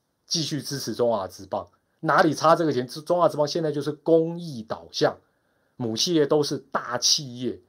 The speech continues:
形象绝对优于一切。哦，形象大家都优于一切，那大家会有一些疑神疑鬼啊，等等等等等，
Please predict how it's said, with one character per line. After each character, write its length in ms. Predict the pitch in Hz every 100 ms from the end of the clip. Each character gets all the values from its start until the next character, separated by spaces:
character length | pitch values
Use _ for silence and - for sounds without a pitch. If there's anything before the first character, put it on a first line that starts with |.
| _ _ _ -
形 360 | - - 117 139
象 240 | 175 117
绝 140 | 107
对 140 | 107 110
优 220 | 110 110
于 120 | 90
一 100 | 85
切。 280 | 90 101 90 _ _ _ _ _ _
哦， 180 | 104 87
形 320 | - 110 123
象 180 | 143 139
大 140 | 120 117
家 140 | 113
都 160 | 110 107
优 180 | 104
于 80 | 95 85
一 60 |
切， 260 | 82 - 98 _ _ _ -
那 120 | 175
大 160 | 196
家 100 | 190
会 160 | 196 196
有 60 | 123
一 60 |
些 280 | 120 156 156 _ _
疑 180 | - 135
神 340 | 147 131 131
疑 140 | 127 156
鬼 260 | 143 113
啊， 100 | 120 131
等 180 | 123
等 140 | 143 135
等 120 | 135
等 140 | 135
等， 180 | 135 -